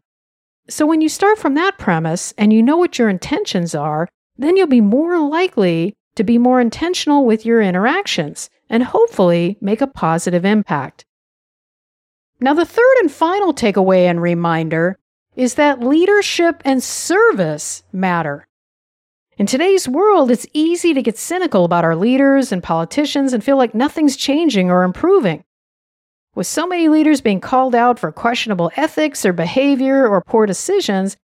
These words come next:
I think a lot of people have lost faith. And so that's why leadership, now more than ever, is so important.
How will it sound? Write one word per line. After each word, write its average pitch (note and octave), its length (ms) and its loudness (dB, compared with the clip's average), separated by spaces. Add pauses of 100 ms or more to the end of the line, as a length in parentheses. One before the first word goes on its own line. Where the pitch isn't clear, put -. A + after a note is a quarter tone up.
(100)
I B3+ 60 -6
think F#4+ 220 -8
a B3+ 60 0
lot C4 280 0
of E4 100 -4
people G#3+ 280 0
have G3+ 160 -2
lost D#3 400 0
faith. B3 400 0 (480)
And G#3+ 100 -4
so C4+ 140 -2
that's F4+ 260 -4
why C#4+ 220 2
leadership, G#3 960 0
now C#4+ 400 0
more C4 240 2
than F#3+ 260 -2
ever, F#3 480 0
is G3 220 -2
so D#4 600 0
important. B3+ 580 -2